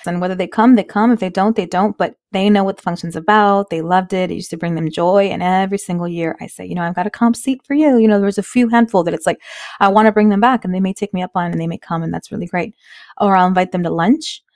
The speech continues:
and then vice versa. Sometimes they invite me to lunch, and we just catch up, like, boards that I've sat on before. I try to stay in touch with those,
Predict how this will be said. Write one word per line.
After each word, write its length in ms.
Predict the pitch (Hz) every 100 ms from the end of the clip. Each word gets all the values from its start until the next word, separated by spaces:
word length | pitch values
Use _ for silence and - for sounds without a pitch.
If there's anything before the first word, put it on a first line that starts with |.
| _ _ -
and 140 | 185
then 80 | 175
vice 180 | 170 170
versa. 260 | 170 190
Sometimes 300 | 202 180 175
they 80 | 175
invite 220 | 170 160
me 100 | 170
to 100 | 180
lunch, 300 | 196 262 302
and 60 | 190
we 40 |
just 180 | 190 -
catch 260 | - 170 165
up, 200 | 208 202
like, 160 | 185
boards 300 | 180 170 175
that 120 | - 170
I've 80 |
sat 220 | 160 170 170
on 120 | 180
before. 420 | 196 - 190 196
I 80 | 175
try 180 | - 170
to 60 |
stay 140 | - 175
in 60 |
touch 200 | 170 170
with 120 | 175
those, 260 | - 165 165